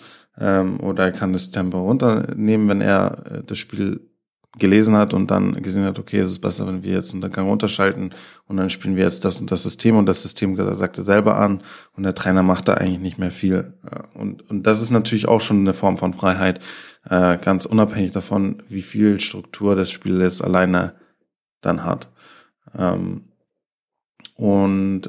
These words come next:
dann ist ein weiterer Punkt dann im Halbfeld, äh, wie kann man im Halbfeld halt für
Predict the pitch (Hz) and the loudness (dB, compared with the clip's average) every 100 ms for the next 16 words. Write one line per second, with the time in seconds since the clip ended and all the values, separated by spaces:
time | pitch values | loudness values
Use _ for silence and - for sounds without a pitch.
0 | - - 98 135 135 127 117 110 110 104 | -10 0 2 4 4 2 4 2 2 0
1 | - 107 104 - 101 95 90 107 120 - | 0 0 0 -4 -8 -8 -4 -4 -2 -2
2 | 131 127 - _ _ _ _ _ _ _ | -2 -2 -10 _ _ _ _ _ _ _
3 | _ 107 95 95 - - 98 104 101 101 | _ 0 2 2 0 -4 -4 0 4 6
4 | 104 - - _ _ - 98 95 92 90 | 4 2 -10 _ _ -6 0 2 2 0
5 | 92 92 - 95 92 95 90 85 - - | 0 0 2 2 2 -2 -4 -4 -14 -18
6 | - _ - - 92 90 87 90 | -20 _ -10 -4 0 2 2 0